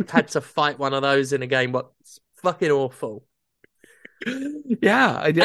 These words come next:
Speaker 2: I,
Speaker 1: aboleth
Speaker 2: magic?
Speaker 1: is basically an octopus made of pure hatred.
Speaker 2: <laughs>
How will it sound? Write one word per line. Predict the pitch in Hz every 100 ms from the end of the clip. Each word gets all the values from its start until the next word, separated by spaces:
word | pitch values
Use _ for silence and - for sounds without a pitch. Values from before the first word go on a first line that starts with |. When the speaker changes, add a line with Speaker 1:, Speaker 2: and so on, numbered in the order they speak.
| -
Speaker 2:
I, | 311
Speaker 1:
aboleth | 339 233 160
Speaker 2:
magic? | 165 349 339 -
Speaker 1:
is | 208 202
basically | - 247 240 226 208 214
an | 202
octopus | 190 - 175 156 -
made | 156 156
of | 143 -
pure | - 175 156
hatred. | 175 165 - - 117 - _ _ _
Speaker 2:
<laughs> | -